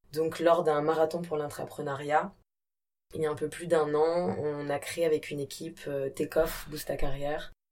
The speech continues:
Et ça a été une révélation, en fait. Je suis devenue intrapreneur.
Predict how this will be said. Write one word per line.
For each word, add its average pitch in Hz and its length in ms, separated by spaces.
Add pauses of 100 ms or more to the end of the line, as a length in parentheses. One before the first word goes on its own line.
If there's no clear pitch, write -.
(480)
Et 151 220
ça 151 160
a - 20
été 143 320
une 147 320
révélation, 156 720 (220)
en 139 100
fait. 139 300
Je 151 100
suis - 160
devenue 151 320
intrapreneur. 151 960